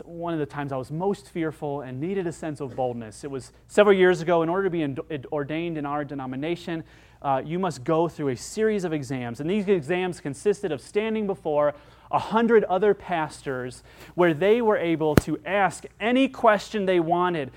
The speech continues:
any question as it related to Bi-, the Bible or doctrine or even church history or church polity. Anyone can answer. There was no question off limits. And I remember these exams several years ago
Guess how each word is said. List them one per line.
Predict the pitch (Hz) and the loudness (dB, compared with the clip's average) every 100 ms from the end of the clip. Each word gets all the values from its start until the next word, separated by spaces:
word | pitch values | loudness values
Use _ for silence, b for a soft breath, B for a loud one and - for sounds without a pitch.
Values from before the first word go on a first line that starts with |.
| B - | B -4
any | 226 262 269 | 2 4 4
question | - 247 220 - 190 | 4 4 4 0 -2
as | 165 | -2
it | 170 | -2
related | 170 170 165 147 | 0 2 0 -2
to | 160 139 | -2 -4
Bi-, | - 175 160 | -4 -4 -2
the | 135 | 0
Bible | 175 214 226 220 214 185 | 2 4 6 6 4 2
or | 135 | 0
doctrine | 196 208 196 208 196 | 0 0 0 -2 0
or | 147 | -2
even | 131 | -6
church | 123 190 - | -6 -4 -4
history | - 262 - 226 214 | -4 -6 -6 -6 -4
or | 175 | -4
church | - 180 - | -6 -10 -10
polity. | - 165 147 127 104 _ _ b b b b b - | -8 -4 -4 -6 -12 _ _ b b b b b 0
Anyone | 285 320 277 269 | 8 8 8 6
can | - 226 | 2 2
answer. | 214 - | 2 2
There | 190 185 | 2 6
was | 185 165 | 4 4
no | 226 277 262 | 4 4 4
question | - 254 202 - 147 117 113 _ - _ - _ _ _ | 2 2 2 -4 -8 -8 -14 _ -20 _ -20 _ _ _
off | 156 160 - | 4 4 4
limits. | 160 135 104 - - - B - | -2 -2 -6 -16 -20 -20 B 2
And | 214 | 4
I | |
remember | 226 214 226 302 277 | 6 8 6 6 6
these | 254 214 | 4 2
exams | 185 185 160 165 160 | 2 2 2 0 0
several | 233 220 | 0 2
years | 196 185 170 | 4 4 4
ago | 156 143 135 | 0 2 2